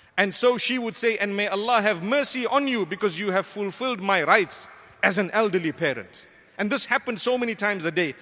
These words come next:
This was Abu Hurairah radiallahu anhu. Subhanallah, he loved his mother so much, he used to greet his mother. How many of us greet our parents? How many of us make dua for them?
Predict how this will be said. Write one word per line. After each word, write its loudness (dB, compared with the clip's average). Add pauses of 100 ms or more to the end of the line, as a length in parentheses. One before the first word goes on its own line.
(140)
This -2
was 0
Abu 2
Hurairah 2
radiallahu 0
anhu. -2 (560)
Subhanallah, -2
he -4
loved 2
his -6
mother 0
so 0
much, -2 (180)
he -4
used -4
to -8
greet -2
his -4
mother. -2
How -2
many -2
of -4
us 0
greet -4
our -2
parents? -2 (240)
How 4
many 0
of -2
us 0
make -2
dua 4
for -2
them? -2